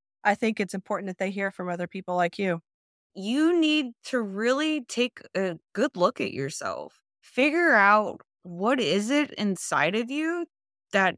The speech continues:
Speaker 2: is attracting you to this. Pinpoint it. When was your first thought about it? Have you seen a pattern where it's getting more frequent,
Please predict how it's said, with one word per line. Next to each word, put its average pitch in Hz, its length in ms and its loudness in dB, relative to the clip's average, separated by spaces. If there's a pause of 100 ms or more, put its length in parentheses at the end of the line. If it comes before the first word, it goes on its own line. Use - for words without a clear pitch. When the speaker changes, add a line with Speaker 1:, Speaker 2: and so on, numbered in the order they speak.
(120)
Speaker 2:
is 175 600 -2
attracting 190 760 0
you 311 180 -2
to 320 160 -6
this. 349 500 -2 (260)
Pinpoint 254 640 0
it. 87 140 -4 (300)
When 311 140 6
was 392 220 2
your 302 80 0
first 277 420 0
thought 240 240 4
about 151 280 -2
it? 127 140 -8 (260)
Have 226 220 0
you 254 120 0
seen 285 360 0
a 262 80 0
pattern 202 720 0
where 175 200 -2
it's - 280 -4
getting 175 460 -2
more 180 180 -2
frequent, 190 680 -6